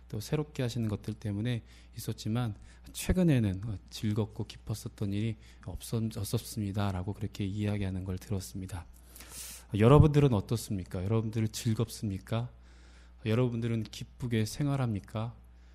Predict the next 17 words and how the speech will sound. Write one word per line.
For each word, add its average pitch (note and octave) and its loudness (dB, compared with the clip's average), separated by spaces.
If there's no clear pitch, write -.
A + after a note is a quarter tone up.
여러분 B2+ 2
일상의 C3+ 4
삶 D#3+ 0
속에서 A#2+ 0
또 A#2 -6
하나님이 C3+ 2
주시는 A2 -2
기쁨을 G#2 0
누립니까? G2 -2
제가 A#2+ 2
이렇게 C3+ 8
다시 - 4
질문을 A2+ 2
해보겠습니다. G#2 -2
일상에서 A#2 4
일어나고 A2 4
있는 A2 4